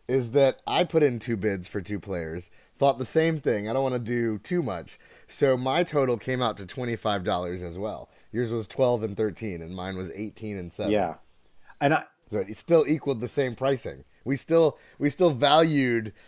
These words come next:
Speaker 1: this round the same, that the max that I could spend is a quarter of my
Speaker 2: Yeah.
Speaker 1: budget.
Speaker 2: 'Cause this was, eh, because we talked about, and there's been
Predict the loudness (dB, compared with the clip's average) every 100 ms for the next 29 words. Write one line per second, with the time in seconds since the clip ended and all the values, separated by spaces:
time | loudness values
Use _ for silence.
0 | _ -2 0 2 4 6 6 4 -2 -4
1 | 4 4 4 -2 -6 -6 -4 -2 -2 -2
2 | 0 2 2 -2 -4 -2 0 -2 -6 -6
3 | -2 0 -2 2 2 2 -2 -8 -14 _
4 | 2 4 4 2 0 -2 -2 -2 0 2
5 | 2 0 0 -2 0 0 0 -4 -6 -4
6 | -2 -2 -4